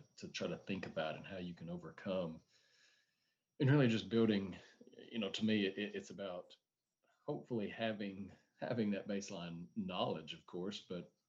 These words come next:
the end of the day, you can always research regulations and,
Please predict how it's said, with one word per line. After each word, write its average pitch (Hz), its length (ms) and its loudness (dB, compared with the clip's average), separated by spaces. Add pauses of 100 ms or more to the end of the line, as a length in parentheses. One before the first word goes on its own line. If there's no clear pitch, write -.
(320)
the 165 60 -2
end 143 80 2
of - 140 -6
the 92 60 -8
day, 92 100 -4
you 92 180 -2
can 98 160 -6
always 73 600 -8 (720)
research 87 520 -4
regulations 85 760 -4
and, - 100 -16